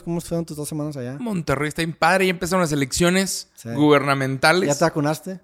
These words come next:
Speaker 2: Tema, no, todavía no.
Speaker 1: Todavía no.
Speaker 2: Todavía no, pero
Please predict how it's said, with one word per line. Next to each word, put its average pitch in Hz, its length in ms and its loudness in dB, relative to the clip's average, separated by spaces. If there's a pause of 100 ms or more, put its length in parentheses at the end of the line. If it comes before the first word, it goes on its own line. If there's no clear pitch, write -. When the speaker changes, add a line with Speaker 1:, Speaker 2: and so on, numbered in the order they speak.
(120)
Speaker 2:
Tema, 139 300 2
no, 107 180 -2
todavía 95 200 -2
no. 87 200 -10
Speaker 1:
Todavía 117 260 -12
no. 107 120 -18 (160)
Speaker 2:
Todavía 107 280 0
no, 123 80 2
pero 90 440 -4